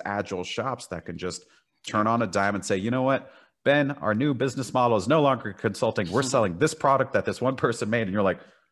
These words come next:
Speaker 1: "Oh, that makes sense." You know, because you can, you can, you can do that. And I think that's different compared to being so large. Uh, so yeah, I think the silver lining as far as how you fit into the culture, how you choose to be a part of it,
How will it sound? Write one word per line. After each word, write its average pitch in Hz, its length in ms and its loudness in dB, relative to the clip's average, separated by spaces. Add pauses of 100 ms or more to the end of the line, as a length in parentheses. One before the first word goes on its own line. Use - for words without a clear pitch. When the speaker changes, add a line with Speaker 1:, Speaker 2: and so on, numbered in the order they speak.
(520)
Speaker 1:
"Oh, 123 100 0
that 117 140 0
makes - 160 -8
sense." - 320 -12
You 110 100 0
know, 113 80 4 (120)
because 113 220 -2
you 117 100 -4
can, 98 260 -4
you 113 200 -4
can, 107 180 -2
you 101 120 -4
can 98 140 -4
do 165 240 -4
that. 90 240 -8 (260)
And 95 140 -8
I 98 100 -4
think 104 240 -8
that's 104 300 -4
different 98 420 -6
compared 87 460 -10
to 82 160 -12 (120)
being 82 200 -8
so 85 220 -10
large. 80 440 -10 (500)
Uh, 92 220 -4
so 139 140 -6
yeah, 104 180 2
I 95 80 -4
think 117 160 -4
the 117 80 -6
silver 107 300 -4
lining 104 340 -2
as 87 140 -8
far 95 240 -2
as 85 120 -8
how 92 380 -4
you 90 200 -8
fit 98 260 -8
into 95 200 -10
the 90 100 -8
culture, 92 600 -8 (480)
how 95 100 -4
you 90 240 -6
choose 101 420 -8
to - 100 -8
be 92 140 -4
a 87 40 -4
part 95 320 -4
of 90 140 -4
it, 90 160 -4